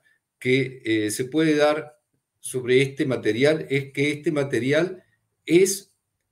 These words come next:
digamos, eh, no, no, no es algo, digamos, aislado, no es un material, digamos, puro y aislado, sino que está dentro de una trama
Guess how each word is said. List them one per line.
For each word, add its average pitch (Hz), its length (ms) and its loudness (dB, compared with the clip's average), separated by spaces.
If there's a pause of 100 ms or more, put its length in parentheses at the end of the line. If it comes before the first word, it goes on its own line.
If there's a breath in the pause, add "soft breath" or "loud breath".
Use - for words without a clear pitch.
(140)
digamos, 135 720 -4 (100)
eh, 101 1400 0 (200)
no, 131 220 -2
no, 135 260 -2 (540)
no 135 260 0
es 185 400 -2
algo, 147 520 0
digamos, 131 520 -2
aislado, 107 640 4
no 123 80 -2
es 143 140 -8
un 156 80 0
material, 135 540 2
digamos, 120 440 -4
puro 151 400 0
y 110 100 0
aislado, 113 460 0
sino 131 240 -2
que 131 80 -4
está 135 180 -4
dentro 160 300 0
de 160 80 -2
una 170 200 -2
trama 180 520 0